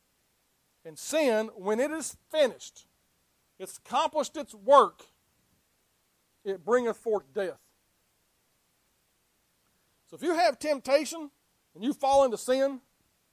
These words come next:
and it's a regular daily habit that you fall into sin and you can't get victory over it, you need to look at whether your salvation is truly salvation.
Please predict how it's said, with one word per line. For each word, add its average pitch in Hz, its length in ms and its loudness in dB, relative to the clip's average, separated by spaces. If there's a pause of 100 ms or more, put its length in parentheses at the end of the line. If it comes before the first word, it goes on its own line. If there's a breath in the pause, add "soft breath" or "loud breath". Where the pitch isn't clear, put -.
(240)
and 196 120 -4
it's 233 160 -2
a 202 200 -2
regular 262 840 2 (480)
daily 269 460 0 (120)
habit 214 400 -4 (360)
that - 140 -20
you 233 100 -6
fall 262 320 2
into 226 140 -4
sin 190 420 -6 (420)
and 156 140 -14
you 247 80 -4
can't 262 320 -2
get 233 140 -8
victory 190 400 -8
over 170 240 -6
it, 165 80 -20 (680)
you 190 80 -16
need 233 140 -8
to 160 80 -14
look 214 360 -4
at 175 120 -12
whether 196 200 -4
your 196 160 -10
salvation 185 720 -6 (500)
is 160 260 -20 (480)
truly 254 320 -6
salvation. 196 640 -6